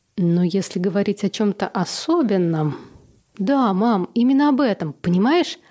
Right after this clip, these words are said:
камень, конечно, это лишь версия,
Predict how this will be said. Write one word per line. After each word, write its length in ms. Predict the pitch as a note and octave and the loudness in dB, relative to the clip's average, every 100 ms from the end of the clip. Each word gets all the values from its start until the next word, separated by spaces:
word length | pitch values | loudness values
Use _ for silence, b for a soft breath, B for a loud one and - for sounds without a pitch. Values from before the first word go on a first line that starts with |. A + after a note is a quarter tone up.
| b - | b -4
камень, 580 | A#3 D4 F4+ C#4 - _ _ | 0 2 2 0 -4 _ _
конечно, 440 | - E3+ E3+ - | -4 0 0 0
это 160 | F3 G3+ | -2 0
лишь 260 | G3+ A3+ A3 | 0 0 0
версия, 580 | A#3+ G3+ - - C#3+ | 0 0 -4 -6 -6